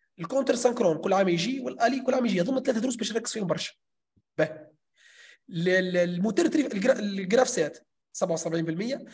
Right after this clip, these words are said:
عن الموتور تريفازي والموتور كورو كونتيني، واحد فيهم باش يجي. وستة وستين بالمية يجيبوا موتور تريفازي، وثلاثة وثلاثين بالمية يجيبوا موتور كورو كونتيني. معناها التريفازي يجي اكثر. والتريفازي باش تفهموا لازم تفهم الريزو. اوكي، مرة كان فهمت الريزو، اش تلقى روحك في الموتور تريفازي،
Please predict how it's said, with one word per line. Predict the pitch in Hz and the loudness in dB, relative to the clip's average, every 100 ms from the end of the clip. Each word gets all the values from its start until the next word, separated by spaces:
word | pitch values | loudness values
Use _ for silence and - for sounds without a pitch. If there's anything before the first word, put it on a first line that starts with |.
| - - | -16 0
عن | 220 302 | 6 6
الموتور | 294 294 - | 6 4 2
تريفازي | 294 277 254 262 | 0 4 4 4
والموتور | 311 277 269 302 | 2 2 0 -2
كورو | - 277 269 | -2 -2 -2
كونتيني، | 262 214 175 202 - | -2 -2 -6 -6 0
واحد | 240 226 | 0 2
فيهم | 247 254 | -2 0
باش | 220 | 0
يجي. | 208 160 - - - - _ _ _ | 0 -2 -4 -12 -20 -20 _ _ _
وستة | 151 147 165 156 311 311 | -10 -6 -2 2 4 4
وستين | - 254 262 | 2 2 4
بالمية | 226 233 190 | 4 2 2
يجيبوا | 165 208 175 | 2 0 0
موتور | 175 196 | 0 -2
تريفازي، | 175 160 160 220 | -2 -2 0 0
وثلاثة | 277 277 | -2 -2
وثلاثين | 220 190 | -2 -4
بالمية | 190 214 285 | -2 -2 -2
يجيبوا | 233 262 | -4 -4
موتور | 240 233 254 | -2 2 2
كورو | 240 226 233 | 2 -2 -4
كونتيني. | 202 170 151 - _ _ - | -6 -6 -6 -10 _ _ 0
معناها | - | 0
التريفازي | - 175 175 | 2 0 0
يجي | 226 196 | 0 -2
اكثر. | - 175 - _ _ _ _ - - - | -4 -4 -8 _ _ _ _ -20 -10 0
والتريفازي | 196 311 285 254 262 | 2 6 6 6 4
باش | 196 | 0
تفهموا | - - 247 | -2 -6 -6
لازم | 254 240 | -6 -8
تفهم | 240 233 240 | -6 -2 -2
الريزو. | 233 185 185 - _ _ _ _ _ _ _ _ _ _ _ _ 175 | -2 -4 -8 -14 _ _ _ _ _ _ _ _ _ _ _ _ -6
اوكي، | 165 185 175 | 0 0 2
مرة | 165 | 0
كان | 214 | 2
فهمت | 202 190 | 0 0
الريزو، | 160 170 240 | -2 -2 -2
اش | |
تلقى | - - 226 | -4 -2 -2
روحك | 226 | -2
في | 226 | -6
الموتور | 214 208 | -4 -4
تريفازي، | 190 185 175 180 254 | -4 -4 -2 -2 -6